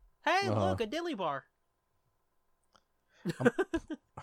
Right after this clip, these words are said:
Speaker 2: I'm not sure, but I don't think the fucking slip and slide was around in nineteen fifty-seven, was it?
Speaker 1: Uh,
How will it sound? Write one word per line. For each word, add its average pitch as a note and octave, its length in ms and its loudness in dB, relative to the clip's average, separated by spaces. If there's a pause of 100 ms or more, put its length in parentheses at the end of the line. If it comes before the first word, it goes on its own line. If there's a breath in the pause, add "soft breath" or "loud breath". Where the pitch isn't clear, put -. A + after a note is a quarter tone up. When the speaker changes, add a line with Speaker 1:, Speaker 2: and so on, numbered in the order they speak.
Speaker 2:
I'm D4 140 -4
not G4 180 0
sure, - 380 0
but C#3+ 160 -4
I F3+ 140 -6
don't B3 160 -4
think D3 140 -6
the - 60 -16
fucking - 280 -6
slip - 220 -6
and - 80 -4
slide F2 260 -2
was F2 180 -6
around A2+ 400 -2
in E2+ 240 -6
nineteen F2 340 -6
fifty-seven, F2+ 680 -8
was A#2+ 180 -6
it? D#4+ 100 -6 (1400)
Speaker 1:
Uh, C4+ 1000 -2